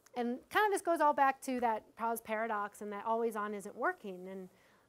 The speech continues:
um, I'm sure all of you know here from, from living in the area, like, there's a lot of value from pausing, right? Whether you're out in the, in the nature or, um, just away from the hustle and bustle, or creating your own space is really important. And, uh,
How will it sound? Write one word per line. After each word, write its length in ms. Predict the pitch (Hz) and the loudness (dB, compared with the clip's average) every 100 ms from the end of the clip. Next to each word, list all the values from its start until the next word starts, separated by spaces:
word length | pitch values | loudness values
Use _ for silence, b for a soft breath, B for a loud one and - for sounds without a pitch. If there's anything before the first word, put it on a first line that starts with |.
| - | -8
um, 360 | 202 196 208 - | -6 -6 -8 -10
I'm 120 | 220 | -8
sure 200 | - 285 | 4 6
all 140 | 254 | 8
of 100 | 240 | 6
you 120 | 240 | 0
know 260 | 247 240 226 | 0 0 0
here 300 | 208 330 302 | 0 -2 -2
from, 260 | 262 233 233 | -2 -6 -6
from 220 | 240 233 | -6 -4
living 240 | 254 247 | -4 -4
in 100 | 233 | -4
the 100 | 220 | -4
area, 400 | 247 320 294 233 | 0 2 2 0
like, 320 | 220 208 - b b b | -2 -6 -10 b b b
there's 140 | 262 254 | -2 0
a 40 | |
lot 300 | 247 277 277 | 6 8 8
of 100 | 285 | 6
value 380 | 294 349 320 254 | 4 4 4 -2
from 160 | 233 220 | -6 -8
pausing, 480 | - 370 247 214 | 0 0 0 -2
right? 260 | 196 220 240 | -6 -6 -4
Whether 160 | 220 220 | -4 -4
you're 160 | 226 | 0
out 200 | 226 233 | 0 0
in 120 | 226 | -4
the, 160 | 220 214 - 277 | -6 -8 -12 -12
in 160 | 240 220 | -8 -6
the 60 | 214 | -4
nature 560 | 220 254 233 202 190 | -4 -6 -6 -6 -8
or, 360 | - 208 202 196 b b _ | -8 -8 -6 -10 b b _
um, 160 | 208 208 | -8 -8
just 180 | 233 254 | -6 -6
away 380 | 208 233 240 | -4 0 -2
from 180 | 254 233 | -2 -6
the 80 | 226 | -6
hustle 320 | - 226 226 | -6 -8 -6
and 100 | 208 | -6
bustle, 340 | 220 233 220 190 | -4 -4 -4 -6
or 140 | 202 | -6
creating 380 | - 330 330 285 | -4 -2 0 2
your 140 | 254 | 2
own 160 | 262 277 | 0 -2
space 580 | - 165 107 - - - b b b | -6 -10 -12 -12 -14 -16 b b b
is 140 | 214 220 | -10 -6
really 180 | 233 | -6
important. 540 | 208 - 262 - - _ b b b b b - | -6 -8 -10 -10 -18 _ b b b b b -4
And, 420 | 226 226 226 220 | 0 0 -2 -4
uh, 360 | 226 214 208 | -4 -2 -4